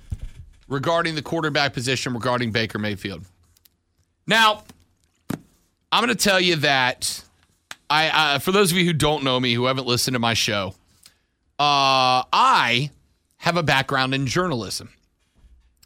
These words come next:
I am not real big on providing a quote without providing context. But I'm gonna give you a quote here, and I'm gonna give you a quote from today's press conference from head coach of the Carolina Panthers, Matt Rhule.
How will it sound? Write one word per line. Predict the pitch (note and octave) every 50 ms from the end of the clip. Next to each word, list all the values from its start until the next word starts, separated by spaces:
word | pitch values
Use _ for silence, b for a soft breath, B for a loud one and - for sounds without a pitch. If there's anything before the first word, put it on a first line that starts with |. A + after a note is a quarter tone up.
| _ _ _ _ _ _ _ _ _ -
I | E3 F3+
am | F#3 F3+ F#3
not | G#3+ A3+ A#3+ - G3+
real | G#3+ G#3+ G#3 F#3+
big | D#3 A#2 F3+ F#3 G3 F3 D#3 C#3+ D3 E3+ F#3+ F#3+ - - _ _ _ _ _ _ _ _ _ -
on | D#3+ D#3+ D#3+ D#3 D#3 D#3 D3+ D3+ D3+ D3 D3 C#3 - - _ _ _ _
providing | - F#3+ F#3+ D#3+ B2+ D#3+ D#3 E3+ E3+ E3+ D#3+ D#3
a | C#3
quote | - - - - F3 E3 F3 F3 -
without | D#3 D3 B2+ D#3 C#3+ C#3+ C#3 -
providing | D3+ C#3 A#2 C3 B2 B2+ B2 B2 A#2+ A#2
context. | - - - A2+ G#2+ G#2+ G2+ - F#2+ - - - - - - - - _ _ _ _ _ _ _ _ _ _ _ _ _ _ _ _ _ _ _ _ _ _ _ _
But | G#3 G#3
I'm | G3+ G3+
gonna | G#3 G#3 G#3
give | F#3 G#3+ A#3 F#3
you | G3 G#3+ F#3+
a | E3
quote | - - - E3+ D3 C3+ C#3 -
here, | A#2 A#2 G#2+ F#2 - - - _ -
and | C3+ D3
I'm | D#3
gonna | E3 F3 F3
give | F3 G#3+ F#3+
you | G#3 G#3+ F#3+
a | D#3+
quote | - - F#3+ F3+ E3+
from | - - D#3+ C#3+ -
today's | - C3 C#3 E3 F#3+ F#3+ -
press | - - F3 D3+ B2 -
conference | - D3 C3 B2 A2 - B2 A#2 - - B B B B B B
from | B D#3+ D3+ C#3+
head | B2+ G3 G#3 G3+ F3+
coach | - G#3 F#3+ F3 - -
of |
the | F3 E3+
Carolina | - E3 D3+ D3+ D3 C#3 C3+ C3+
Panthers, | - C#3 B2+ A#2 G#2+ B2+ A2+ G2
Matt | G#2+ A#2 G#2+ -
Rhule. | F#2 G2 F2+ -